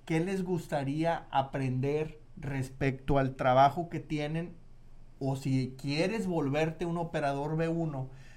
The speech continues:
yo les diría, ¿qué tipo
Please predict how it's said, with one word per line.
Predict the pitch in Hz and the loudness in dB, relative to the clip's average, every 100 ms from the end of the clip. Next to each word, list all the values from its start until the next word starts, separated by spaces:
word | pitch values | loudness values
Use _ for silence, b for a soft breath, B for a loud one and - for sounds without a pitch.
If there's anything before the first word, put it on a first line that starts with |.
| B | B
yo | 131 147 | -2 0
les | 160 165 | 2 2
diría, | 156 151 160 165 160 b b b - - - - - - - | 0 2 2 2 0 b b b -20 -20 -20 -20 -20 -20 -4
¿qué | 170 170 185 202 - - - - - - - - - - - | 2 4 2 -2 -10 -18 -18 -18 -20 -20 -20 -20 -20 -18 -2
tipo | 185 180 - 175 175 | 2 2 0 -2 -2